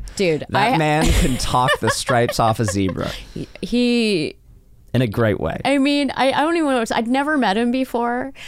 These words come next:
Speaker 1: Uh, I had him come in. We were doing an, an interview for a print, and
Speaker 2: Mm-hmm.
Speaker 1: we, we talked for, like, an hour and a half. And I'm like, "You, please come back. I want you on
Speaker 2: Yeah,
Speaker 1: the podcast."
Speaker 2: he's
Speaker 1: He came back, like, a
Speaker 2: fantastic.
Speaker 1: couple days later.
Speaker 2: Yeah.
Speaker 1: Yeah, he was, he,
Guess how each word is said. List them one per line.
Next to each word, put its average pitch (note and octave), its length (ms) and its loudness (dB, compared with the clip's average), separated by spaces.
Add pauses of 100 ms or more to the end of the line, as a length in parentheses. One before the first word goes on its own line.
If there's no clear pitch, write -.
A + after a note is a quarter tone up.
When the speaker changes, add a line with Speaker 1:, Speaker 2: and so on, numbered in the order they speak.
(140)
Speaker 1:
Uh, G3+ 220 4
I G3 100 0
had G#3+ 180 0
him A3 140 -2
come G#3+ 220 -2
in. G3+ 340 -2
We G3+ 80 0
were F#3+ 60 -2
doing F#3+ 260 0
an, F3 80 -2 (120)
an E3+ 260 -2
interview E3+ 420 -4
for E3 220 -4
a D3 40 -6
print, E3+ 460 -4 (380)
and F3+ 320 2
Speaker 2:
Mm-hmm. - 100 -6
Speaker 1:
we, - 260 -4
we G3 140 -2
talked F3+ 320 0
for, - 120 -6
like, E3+ 100 -2
an D#3+ 80 -2
hour C#3+ 80 -2
and D3 100 -2
a C#3+ 40 -2
half. D3 380 -6
And - 100 -8
I'm E3+ 60 -2
like, D#3+ 180 -4
"You, F3+ 120 -6 (200)
please G3+ 220 -6
come F#3 200 -6
back. - 340 -12 (480)
I E3+ 120 2
want D#3 260 0
you D#3 80 0
on - 60 2
Speaker 2:
Yeah, D3+ 60 0
Speaker 1:
the D3 60 -4
podcast." A2+ 440 -2
Speaker 2:
he's - 0 -
Speaker 1:
He A3 120 2
came A#3 180 0
back, G#3+ 200 -2
like, G3 80 0
a F3 80 -4
Speaker 2:
fantastic. E3+ 60 -10
Speaker 1:
couple F3 200 -6
days D3 220 -6
later. - 400 -10
Speaker 2:
Yeah. D#2+ 260 -4 (120)
Speaker 1:
Yeah, D#3 200 0
he F3+ 220 -4
was, A3+ 180 -2
he, G#3 160 -2